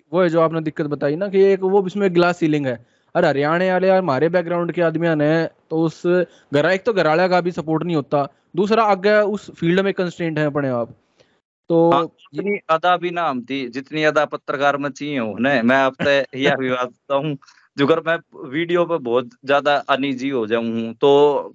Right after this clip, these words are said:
Speaker 2: उनने वह कलाकारी करते हुए कई, कई जनरेशन हो गई, हमारी पहली
Speaker 1: बिल्कुल।
Speaker 2: जनरेशन।
Speaker 1: फर्स्ट जनरेशन है, वो
Speaker 2: हाँ,
Speaker 1: तो
Speaker 2: तो
Speaker 1: है।
Speaker 2: उसमें बहुत सारी अखड़ाट दिक्कत हैं। कई बार सोचा कि, कि इत-, इस जुकर ये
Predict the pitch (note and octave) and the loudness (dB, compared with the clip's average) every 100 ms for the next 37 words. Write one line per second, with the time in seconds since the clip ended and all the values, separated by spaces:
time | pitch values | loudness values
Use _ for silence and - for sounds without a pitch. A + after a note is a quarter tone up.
0 | D3 - E3 F#3 F3 D#3 D3+ D3+ C#3 - | -4 0 0 2 2 2 2 0 -4 -10
1 | C#3+ - D3 D3+ D#3 D3+ D3+ D3+ D3 C#3+ | -12 -4 0 0 2 0 0 -2 -2 -4
2 | C#3 - D3 C3 C#3 C3 C#3 B2+ B2+ C3+ | -8 -4 -4 -2 -4 -2 -2 0 2 2
3 | - C3+ C3 A#2 A2 A2+ C3 D3+ D#3+ D#3 | 0 -4 -2 2 4 4 2 0 -2 -2
4 | C#3+ C3 C3+ B2+ C#3+ C3+ _ F3 F3 F#3+ | -2 -2 -4 -6 -10 -14 _ -2 0 0
5 | F3+ F3 F3 C#3 A#2+ A2+ - _ _ _ | 2 0 0 -4 -6 -10 -20 _ _ _
6 | _ _ _ B2 A#2+ D#3 C#3+ D#3+ D3 - | _ _ _ -2 0 0 0 0 -4 -10
7 | _ _ _ F3 F3+ D3+ F3 F3 F3 C#3 | _ _ _ -8 -8 -2 0 2 0 -2
8 | B2 D#3+ - C3+ C#3+ D3 C3 - A#2+ A2+ | -2 -2 0 -2 -2 -6 -10 -6 -4 0
9 | C#3 C3+ C#3 - B2+ D3 - D3+ B2+ C3 | 2 4 2 0 -8 -12 -4 -4 -2 -2
10 | C3+ - D3 F#3 G3 G#3+ F3+ E3+ F#3+ F3+ | -2 -4 0 0 0 -2 -4 -4 -4 -4
11 | E3+ F#3 F#3 F3+ - - G#3+ F#3+ - D3 | -2 -2 -2 -6 -10 -6 -4 -4 -6 -4
12 | E3+ G#3 G3 G3 G3+ G3 | 0 0 2 2 2 -2